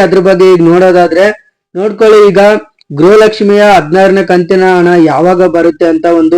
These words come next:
ದಿನಾಂಕನು ಬಿಡುಗಡೆ ಮಾಡವ್ರೆ. ಅದು ಯಾವಾಗ ಬರುತ್ತೆ ಅಂತ ಒಂದು ಡೇಟ್ ನು ಅನೌನ್ಸ್ ಮಾಡವ್ರೆ.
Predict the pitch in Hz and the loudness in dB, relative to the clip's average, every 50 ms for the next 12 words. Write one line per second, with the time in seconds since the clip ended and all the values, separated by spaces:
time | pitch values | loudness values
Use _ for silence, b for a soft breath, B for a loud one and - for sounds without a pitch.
0 | 180 156 139 151 156 165 170 175 175 160 - 160 160 170 180 160 143 151 151 151 | 0 0 0 -2 -2 0 0 -2 -2 -2 -2 -2 -2 -2 -2 -2 -2 -2 -2 0
1 | 165 165 165 165 156 156 160 156 156 156 156 165 190 214 208 b b b b b | 0 0 0 -2 -2 -2 -4 -4 -6 -4 -4 -2 -4 -4 -4 b b b b b
2 | _ - 151 147 165 165 160 156 160 185 190 185 165 175 175 175 175 170 - 175 | _ -16 -8 -4 -2 0 0 0 0 0 0 0 0 0 0 0 -2 -2 -2 -4
3 | 160 160 170 170 170 160 160 160 170 175 165 147 147 160 165 170 156 165 175 180 | -2 -2 -2 -2 0 0 0 0 0 0 0 0 0 0 0 0 -2 -2 -2 -2
4 | 170 156 151 160 170 175 170 - - 156 151 156 160 165 156 156 170 | -2 -2 -2 -2 -2 -2 -4 -6 -6 -6 -4 -2 -2 -2 -2 0 -2